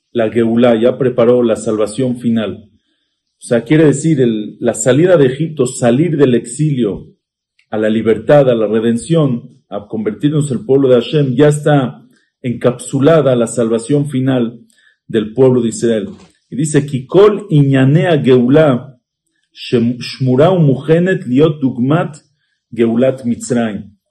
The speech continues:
Akadosh Baruj Hu ya preparó toda la Geulá de Mitzrayim, toda la salvación de Mitzrayim, para hacer la preparación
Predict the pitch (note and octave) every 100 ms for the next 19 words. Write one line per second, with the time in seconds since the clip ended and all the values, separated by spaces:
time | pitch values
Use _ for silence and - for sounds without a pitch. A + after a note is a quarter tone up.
0 | _ - E3 E3 D#3+ E3 F3 E3+ D3+ D3
1 | C#3 E3 D#3 - E3 F#3 D#3+ B2+ B2 B2
2 | D3 D3+ C3+ A#2+ - D3+ D#3+ C3 C#3+ -
3 | C3+ D3+ C3+ B2 A#2 A2+ C#3 C#3+ C#3+ B2+
4 | D3+ E3+ D#3+ C#3 A#2 A#2 D3 D#3+ C3 B2+
5 | A#2+ C3 B2+ A#2+ E3+ E3+ E3